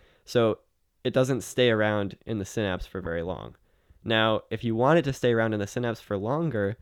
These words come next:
its effect will actually be promoted. So serotonin is involved in mood. And so if you wanna promote a better mood, you want the serotonin to stick around in the synapse for longer. I know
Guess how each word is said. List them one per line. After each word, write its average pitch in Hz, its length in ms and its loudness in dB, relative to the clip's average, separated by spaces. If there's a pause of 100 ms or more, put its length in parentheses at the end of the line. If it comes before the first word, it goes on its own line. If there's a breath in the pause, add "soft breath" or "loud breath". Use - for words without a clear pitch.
(200 soft breath)
its - 160 -8
effect 139 500 0
will 107 180 -2
actually 107 280 -4
be 98 120 -4
promoted. 104 680 -2 (280)
So 117 100 -2
serotonin 135 560 2
is 120 100 0
involved 104 380 0
in 95 140 -4
mood. 98 380 0 (280 soft breath)
And 107 100 -4
so 110 100 0
if 107 60 -4
you 123 60 -2
wanna 123 140 2
promote 110 560 0 (360)
a - 40 -12
better 101 240 2
mood, 120 360 2
you 98 120 -4
want 92 180 -4
the 92 60 -10
serotonin 98 760 -2 (760)
to 104 100 -2
stick - 240 -4
around 101 160 0
in 95 40 -2
the 95 60 -4
synapse 117 380 -2
for - 140 -12
longer. - 380 -12
I 113 100 -2
know 131 260 4